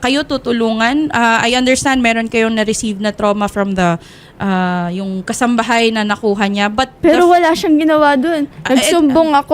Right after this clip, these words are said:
Speaker 2: sa
Speaker 1: ma-, ma'am,
Speaker 2: kanya.
Speaker 1: ah, ito na nga. The fact na, um, nagbigay pa rin po siya ng tulong, na kumuha po siya ng katulong for you at kayo po ay nagkaroon ng sakit, habang kayo ay may sakit para tulungan kayo. I think that's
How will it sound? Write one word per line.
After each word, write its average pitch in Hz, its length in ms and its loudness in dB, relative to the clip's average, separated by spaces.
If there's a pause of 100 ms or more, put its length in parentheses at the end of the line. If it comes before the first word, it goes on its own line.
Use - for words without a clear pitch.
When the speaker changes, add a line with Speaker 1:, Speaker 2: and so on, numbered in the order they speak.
Speaker 2:
sa 269 80 0
Speaker 1:
ma-, - 80 -2
ma'am, 262 240 2
Speaker 2:
kanya. 302 240 -4
Speaker 1:
ah, 247 240 0
ito - 160 -2
na 269 120 0
nga. 220 140 -2 (140)
The 254 80 -2
fact 320 400 -2 (320)
na, 247 400 2 (260)
um, 226 540 2 (320)
nagbigay 277 480 2
pa 302 160 -2
rin 294 160 0
po 277 160 -2
siya 269 160 -2
ng 254 240 -4
tulong, 262 560 -2
na 208 400 0 (340)
kumuha 302 380 2
po 294 160 -4
siya 277 160 -4
ng 254 160 -2
katulong 262 520 0
for 240 180 -2
you 196 400 0 (240)
at 240 180 -4 (160)
kayo 269 240 0
po 262 300 0
ay 226 520 -2
nagkaroon 233 640 -2
ng 214 240 -2
sakit, 220 640 -4
habang 254 240 0
kayo 285 240 0
ay 247 60 0
may 240 120 -4
sakit 226 320 -6
para 214 220 -4
tulungan 202 480 -6
kayo. 190 340 -2 (720)
I 285 140 0
think 359 260 0
that's 285 320 -4